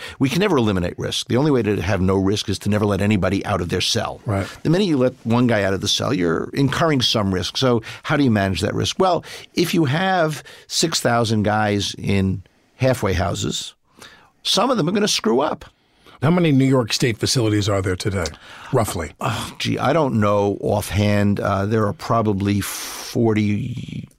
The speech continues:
Speaker 1: between forty and fifty. They've
Speaker 2: State
Speaker 1: closed
Speaker 2: prisons.
Speaker 1: several state prisons of, of varying sizes.
Speaker 2: Sure.
Speaker 1: Right?
Speaker 2: So
Speaker 1: Um,
Speaker 2: forty.
Speaker 1: Yes, but I think the story about New York that,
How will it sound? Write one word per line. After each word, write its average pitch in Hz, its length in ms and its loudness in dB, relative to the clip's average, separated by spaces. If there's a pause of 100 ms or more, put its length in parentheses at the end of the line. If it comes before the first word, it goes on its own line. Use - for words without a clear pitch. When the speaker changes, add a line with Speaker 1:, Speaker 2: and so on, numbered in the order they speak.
(120)
Speaker 1:
between 123 300 -2
forty 107 400 0
and 139 120 -2
fifty. 120 320 -2
They've 110 100 0
Speaker 2:
State - 200 0
Speaker 1:
closed 123 420 0 (140)
Speaker 2:
prisons. 131 240 0
Speaker 1:
several 117 260 2
state 113 280 -2
prisons 123 200 0
of, 170 200 0
of 170 240 0
varying 151 400 0
sizes. 151 440 0
Speaker 2:
Sure. - 220 0 (260)
Speaker 1:
Right? 120 300 0 (300)
Speaker 2:
So 120 100 2
Speaker 1:
Um, 120 220 4
Speaker 2:
forty. 117 280 0 (300)
Speaker 1:
Yes, 110 340 2
but 131 240 0 (280)
I 156 100 2
think 190 260 0
the 120 120 2
story 180 600 0
about 104 280 0
New 104 60 2
York 139 400 2
that, 107 120 0